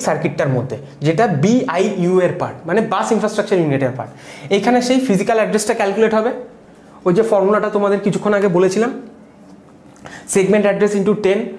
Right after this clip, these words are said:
plus offset address, সেই formula দিয়ে আমরা এখানে physical অ্যাড্রেসটা calculate করব। সেই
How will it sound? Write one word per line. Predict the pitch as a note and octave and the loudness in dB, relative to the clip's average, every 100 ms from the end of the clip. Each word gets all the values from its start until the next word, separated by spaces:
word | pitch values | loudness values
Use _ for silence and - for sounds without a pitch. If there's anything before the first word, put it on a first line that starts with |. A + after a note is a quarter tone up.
| - | -8
plus | F3 E3+ F3 | -4 -2 -2
offset | - F3+ F#3 | -2 0 0
address, | G#3+ A3+ - - - - | 0 -4 -4 -16 -14 -2
সেই | B3 A#3 | 0 2
formula | G3+ G#3 A3 A3 | 2 4 2 2
দিয়ে | A3 | 0
আমরা | A3+ B3 | 2 0
এখানে | F#3+ C4 C4 | 2 0 2
physical | F#3 G3 F#3+ | 2 4 2
অ্যাড্রেসটা | E3 F#3+ - | 2 -2 0
calculate | G#3 G3+ G#3+ G#3+ | -2 0 0 2
করব। | A3 A#3 - - - - | 0 0 -8 -16 -20 -14
সেই | - | 0